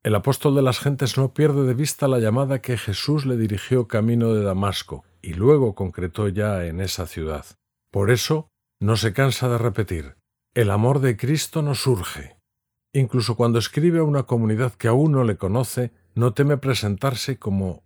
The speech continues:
Pablo, siervo de Jesucristo, apóstol por vocación, designado para el Evangelio de Dios.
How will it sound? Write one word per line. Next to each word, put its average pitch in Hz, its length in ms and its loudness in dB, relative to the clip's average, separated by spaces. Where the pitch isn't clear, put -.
Pablo, 147 520 0
siervo 135 480 0
de 107 80 -2
Jesucristo, 113 880 -2
apóstol 139 540 0
por 117 160 -2
vocación, 110 640 0
designado 113 800 0
para 95 160 -4
el 92 80 -2
Evangelio 92 640 -2
de 87 140 -4
Dios. 76 380 -10